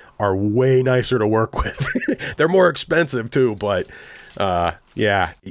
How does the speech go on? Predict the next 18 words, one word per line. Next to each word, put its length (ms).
Shop 340
around. 540
There's 200
probably 440
better 260
brands 420
than 120
others, 340
but, 320
uh, 760
what 180
was 140
that 240
brand 580
I 140
have 460
for 640
my 520